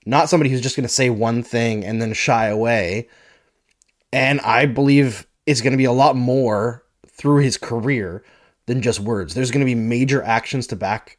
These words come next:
up what he's saying. And I'm assuming that he's already making major actions, but, like,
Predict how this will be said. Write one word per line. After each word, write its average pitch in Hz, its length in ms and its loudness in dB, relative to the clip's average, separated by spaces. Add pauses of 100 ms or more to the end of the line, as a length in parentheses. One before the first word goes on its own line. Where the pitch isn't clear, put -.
up 113 200 -2
what 107 200 -4
he's 107 180 -8
saying. 143 500 -4 (520)
And 104 60 -4
I'm 104 140 -4
assuming 127 380 0
that 98 100 -6
he's 104 180 -6
already 104 540 -4 (100)
making 113 320 -2
major 143 240 4
actions, 143 380 2
but, 120 80 0
like, 127 180 -2